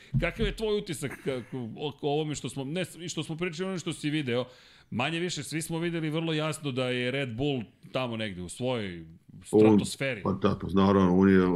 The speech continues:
Speaker 2: to on, on u svojoj ligi. I, e, ovi drugi, eto, na, da gledaju malo, da, da dođu u sebi, kao, e, Essen izgleda dobro, i, inače, kao, kažu da je kopija od, e, <laughs> od Red Bulla,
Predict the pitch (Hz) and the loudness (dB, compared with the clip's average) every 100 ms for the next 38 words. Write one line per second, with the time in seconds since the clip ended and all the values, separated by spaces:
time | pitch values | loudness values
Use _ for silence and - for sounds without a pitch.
0 | - 90 - 101 113 113 113 113 98 - | 0 -4 -4 2 6 8 8 8 6 0
1 | - 107 107 98 95 95 80 - - - | 0 8 10 10 8 6 2 -8 -20 -20
2 | _ _ - 95 95 90 90 87 90 87 | _ _ 4 8 8 8 6 4 0 2
3 | 95 104 95 107 101 101 101 98 90 92 | 6 8 8 6 8 6 6 4 2 0
4 | 90 92 101 98 98 95 95 92 87 87 | 0 0 2 4 4 4 2 0 -4 -6
5 | 90 87 98 90 90 - 104 101 95 - | -4 2 2 2 2 6 8 8 6 4
6 | 98 92 90 98 101 104 104 101 95 95 | 0 0 2 2 2 2 2 0 0 0
7 | 95 98 95 85 - _ _ _ _ _ | 2 2 0 -2 -8 _ _ _ _ _
8 | _ _ 98 107 117 117 107 113 104 110 | _ _ 2 6 8 8 8 6 6 6
9 | 110 101 - 107 104 98 95 - 107 101 | 6 2 -2 2 4 4 0 0 2 2
10 | 90 98 95 101 98 98 98 92 85 82 | 2 0 2 0 2 2 2 0 -4 -6
11 | - 87 90 85 98 - - - 90 82 | -6 -2 -2 -2 -6 -6 -6 -2 -2 2
12 | 92 85 101 110 107 | 2 4 6 6 4